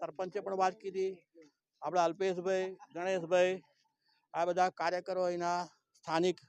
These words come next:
આગેવાનો અને અહીંથી જે ઉર્જા, અહીંથી જે વાત સાંભળવા મળી, જાણવા મળી કે લોકોમાં દહેશત છે, તણાવ છે અને એમને અંદર આખી રાત જાગે છે, રાતના નવ વાગ્યાથી સવારના પાંચ વાગ્યા સુધીને અને કોઈ ઊંઘતા નથી.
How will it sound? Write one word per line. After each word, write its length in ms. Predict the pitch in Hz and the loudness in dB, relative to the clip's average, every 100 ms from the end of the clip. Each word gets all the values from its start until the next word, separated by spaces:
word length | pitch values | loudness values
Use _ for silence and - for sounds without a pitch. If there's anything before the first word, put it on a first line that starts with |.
| _ _ - | _ _ -6
આગેવાનો 560 | 139 170 185 180 175 165 - _ _ _ - | -2 4 6 6 4 -2 -10 _ _ _ -10
અને 200 | 147 170 | -2 2
અહીંથી 320 | 170 165 185 185 | 4 4 4 4
જે 280 | 180 175 160 143 | 4 4 2 -4
ઉર્જા, 520 | 156 156 156 180 180 147 | -2 0 6 6 6 -2
અહીંથી 240 | 151 156 165 | -8 -2 0
જે 100 | 156 | 2
વાત 280 | 143 170 175 | 6 6 4
સાંભળવા 400 | 170 160 170 170 | 0 2 4 2
મળી, 260 | 170 175 | 2 0
જાણવા 320 | 156 151 170 170 | -2 2 2 2
મળી 300 | 165 165 175 _ _ _ _ _ | 0 -4 -8 _ _ _ _ _
કે 120 | 165 170 | -2 0
લોકોમાં 460 | 156 143 180 185 | -2 -2 -2 -2
દહેશત 380 | 165 147 147 180 | -2 -4 -2 -6
છે, 240 | - 170 | -4 -10
તણાવ 380 | 156 143 151 170 | -8 -4 -2 -2
છે 220 | 160 160 | -4 -8
અને 300 | 160 160 160 156 _ _ _ _ | -4 -4 -4 -8 _ _ _ _
એમને 360 | 147 156 165 165 | -2 2 2 2
અંદર 300 | 165 160 170 _ _ | 2 0 -2 _ _
આખી 300 | 143 139 - | -4 -4 -2
રાત 220 | 139 160 170 | 2 2 2
જાગે 340 | 160 160 170 | 0 0 -2
છે, 220 | 151 165 | -2 -4
રાતના 240 | 151 143 156 | -4 -4 -2
નવ 220 | 151 165 | 2 4
વાગ્યાથી 360 | 170 165 160 | 4 2 -2
સવારના 380 | 143 143 151 156 | -2 0 2 0
પાંચ 300 | 143 156 175 | -2 0 2
વાગ્યા 200 | 170 147 | 2 0
સુધીને 300 | 127 123 120 - _ _ _ _ _ 123 | -2 -6 -12 -18 _ _ _ _ _ -4
અને 180 | 151 | -4
કોઈ 180 | 151 170 | 0 0
ઊંઘતા 420 | 165 156 147 143 | 2 -2 -4 -2
નથી. 400 | 131 123 117 98 | -4 -4 -10 -18